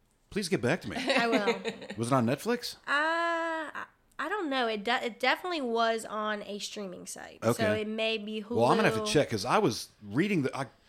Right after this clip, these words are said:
Speaker 1: I should have been writing for the show here, but I was reading
Speaker 2: <laughs>
Speaker 1: Bonnie and Clyde on Wikipedia. And you know you can go down a rabbit hole on the
Speaker 2: Yeah.
Speaker 1: internet.
Speaker 2: Mm-hmm.
Speaker 1: All right, here's another one. Are you ready?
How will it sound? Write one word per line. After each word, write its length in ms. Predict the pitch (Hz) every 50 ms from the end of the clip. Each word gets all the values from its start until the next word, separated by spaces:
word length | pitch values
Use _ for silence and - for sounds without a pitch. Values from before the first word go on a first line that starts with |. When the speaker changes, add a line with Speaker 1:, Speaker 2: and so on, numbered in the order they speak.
| - - - _ -
Speaker 1:
I 60 | 110
should 180 | - - 165
have 80 | 165 120
been 140 | 110 98 95
writing 340 | 107 117 123 113 95 90 90 -
for 140 | - - 104
the 80 | 87 80
show 320 | - - 113 117 117 92
here, 240 | 82 80 76 73 - - - - - -
but 120 | - - 120
I 40 | 117
was 120 | 107 98
reading 380 | 110 131 135 127 113 101 101 95 - -
Speaker 2:
<laughs> 100 | _ -
Speaker 1:
Bonnie 160 | 113 113 101
and 80 | 98 92
Clyde 200 | 101 104 101 92
on 80 | 87
Wikipedia. 500 | 87 90 - 85 - 101 92 78 73 73 - - - - - 233 214 - - -
And 220 | - - 90 90 92 95
you 100 | 113 120
know 80 | 123 120
you 80 | 113
can 100 | 104 104
go 60 | 104
down 160 | 101 101 98 95
a 60 | 87
rabbit 260 | 92 98 92 82 78
hole 220 | 80 85 73 71 - _ _ -
on 120 | 85 87
the 100 | 82 82
Speaker 2:
Yeah. 100 | 85 85
Speaker 1:
internet. 220 | 82 76 73 73 - _ - _ _ _ -
Speaker 2:
Mm-hmm. 800 | 202 196 196 185 196 196 196 196 196 - - - - - - - 139
Speaker 1:
All 40 | 147
right, 160 | 135 113 107 - - -
here's 180 | - 139 139
another 220 | 139 147 147 143 131
one. 180 | 110 101 92 - - _ _ _ _ _ _ _ _ _ _ _ _ _ _ _ _ _ _ _ _ _ _ _ _ _ _ _ _ _ _ _ -
Are 80 | 90
you 100 | 95 95
ready? 300 | 95 117 117 107 87 73